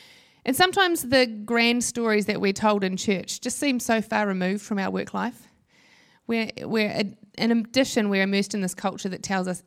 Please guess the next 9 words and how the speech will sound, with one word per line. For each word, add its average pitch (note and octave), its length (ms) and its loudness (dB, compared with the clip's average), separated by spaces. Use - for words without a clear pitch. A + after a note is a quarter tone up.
everything G#3+ 440 -2
else F#3 180 -6
is F#3 100 -6
important, F3+ 640 -6
um, F3+ 460 -6
apart - 300 -12
from F#3 140 -8
our F3+ 80 -2
faith. F3+ 400 0